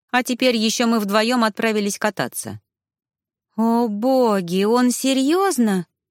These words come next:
"Да всё, что угодно", разозлилась я.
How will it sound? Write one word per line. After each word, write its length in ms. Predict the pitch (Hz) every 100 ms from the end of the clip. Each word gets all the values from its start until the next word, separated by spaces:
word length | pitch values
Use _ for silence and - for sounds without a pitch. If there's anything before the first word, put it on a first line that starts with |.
| _ _ _ _ _ _ _
"Да 240 | 175 233
всё, 380 | 226 - 277 277
что 420 | 269 - 320 349
угодно", 560 | 320 302 381 254 185 180
разозлилась 720 | 202 196 214 208 202 185 -
я. 300 | 208 180 151